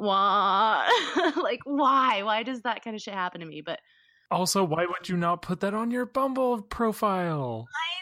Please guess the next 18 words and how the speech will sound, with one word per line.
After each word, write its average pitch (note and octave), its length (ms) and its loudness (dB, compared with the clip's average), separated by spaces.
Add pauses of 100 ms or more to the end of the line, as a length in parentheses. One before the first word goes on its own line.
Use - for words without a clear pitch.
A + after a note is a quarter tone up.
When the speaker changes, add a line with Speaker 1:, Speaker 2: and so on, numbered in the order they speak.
Speaker 1:
know. F4+ 960 0 (260)
But C4 160 0
no, G#3 140 0
he B3+ 160 4
was E4 140 2
actually G#3+ 240 -2
an F#3+ 60 -2
incredible F3 360 -4
human, D#3 420 -2
and, E3+ 340 -2
uh, D3+ 400 -2 (100)
I F#3+ 260 0 (200)
got E3+ 180 0
him E3+ 120 -6
to F3 100 -8
write D#3+ 120 -2
a D#3 40 -8
postcard. D#3+ 580 -4